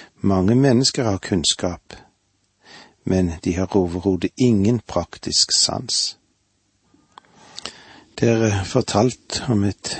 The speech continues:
vennepar som man kan nok smile av, for de sier om de at de ikke engang kan koke vann.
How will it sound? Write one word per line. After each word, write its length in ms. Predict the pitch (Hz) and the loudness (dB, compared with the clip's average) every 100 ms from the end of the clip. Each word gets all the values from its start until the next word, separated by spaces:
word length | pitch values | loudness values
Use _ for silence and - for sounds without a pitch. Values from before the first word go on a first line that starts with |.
| - | -6
vennepar 760 | 113 113 113 95 113 - 131 104 - - - - - - - - - - _ | 0 2 4 2 0 0 0 -2 -8 -20 -20 -20 -20 -20 -20 -20 -20 -20 _
som 200 | - - | -4 0
man 140 | 107 104 | 2 2
kan 200 | 101 92 | 2 2
nok 180 | 85 - | 2 2
smile 460 | - 107 85 85 | 2 2 0 0
av, 80 | 107 | 0
for 160 | - 90 | 0 0
de 140 | 95 | 2
sier 400 | 95 - 85 90 - | 2 2 0 -2 -2
om 160 | 104 92 | 0 2
de 120 | 104 101 | 2 0
at 220 | 85 - - | -4 -10 -4
de 160 | 82 82 | -4 -2
ikke 180 | - | -2
engang 260 | 92 92 82 | 0 0 -6
kan 180 | - 78 | -6 -8
koke 400 | - 80 - 82 | -4 -4 -4 -6
vann. 240 | 73 90 | -4 -4